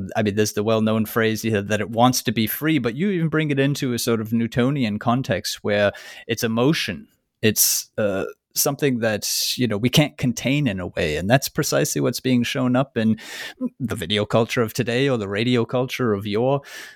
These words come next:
where it's just the fact that it needs to move freely, not necessarily what the information itself is.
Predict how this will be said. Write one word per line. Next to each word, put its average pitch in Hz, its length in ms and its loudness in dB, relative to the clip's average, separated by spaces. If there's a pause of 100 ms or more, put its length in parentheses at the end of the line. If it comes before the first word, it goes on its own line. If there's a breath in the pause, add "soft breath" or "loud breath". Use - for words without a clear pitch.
(100)
where 123 500 0 (300)
it's 131 200 0
just 202 340 4
the 165 60 -10
fact 139 340 0
that 135 100 -2
it 113 100 -6
needs 127 260 0
to - 80 -2
move 123 260 2
freely, 143 480 0
not 127 340 2
necessarily 117 600 0
what 107 220 0
the 98 120 -2
information 95 680 0
itself 90 360 0
is. - 420 0